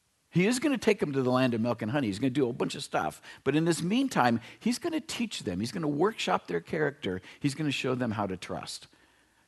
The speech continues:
The freedom that God brought to them is much less about their comfort and their ease of life. God is changing them.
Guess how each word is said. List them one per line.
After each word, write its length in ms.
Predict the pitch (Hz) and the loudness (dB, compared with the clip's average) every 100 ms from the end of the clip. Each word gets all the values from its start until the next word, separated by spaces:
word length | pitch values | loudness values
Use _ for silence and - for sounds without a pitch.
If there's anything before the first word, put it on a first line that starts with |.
| _ _ _ - | _ _ _ -6
The 80 | 123 | -6
freedom 520 | - - 220 247 214 | -6 -2 2 2 2
that 80 | 170 | 4
God 260 | 156 139 | 4 4
brought 240 | 147 143 - | 4 4 4
to 80 | 135 | 2
them 160 | 113 | 4
is 160 | 113 113 | 2 2
much 260 | 139 202 | 0 0
less 260 | 180 185 - | -2 -2 -2
about 380 | 143 135 - 110 | 2 2 2 -2
their 140 | 123 | -4
comfort 680 | - - 165 151 - 60 - - _ _ _ _ _ _ _ - | -4 -6 -6 -8 -12 -12 -14 -20 _ _ _ _ _ _ _ -4
and 120 | 95 | 0
their 120 | 95 | 0
ease 300 | - 101 92 | 0 -2 -2
of 160 | 87 76 | -6 -6
life. 500 | 78 71 - - - _ _ _ - | -6 -6 -10 -18 -20 _ _ _ -4
God 180 | 101 127 | -2 -2
is 160 | 113 | -4
changing 800 | - - 123 120 117 90 71 53 | -4 -2 2 2 2 0 -8 -10
them. 260 | 57 - | -12 -14